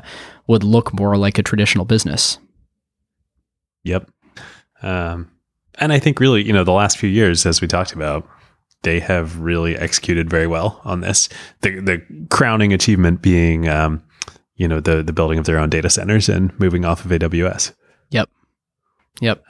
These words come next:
Speaker 2: Um, well, should we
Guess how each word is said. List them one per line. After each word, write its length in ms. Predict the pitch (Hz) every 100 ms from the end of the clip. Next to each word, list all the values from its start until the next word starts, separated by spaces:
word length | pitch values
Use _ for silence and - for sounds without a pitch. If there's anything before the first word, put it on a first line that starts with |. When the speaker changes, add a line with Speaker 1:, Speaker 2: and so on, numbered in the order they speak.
| 92
Speaker 2:
Um, 340 | 82 78 87 _ _ _ _ _ _ _ - - - -
well, 260 | 123 110
should 180 | - 135
we 400 | 127 117 110 98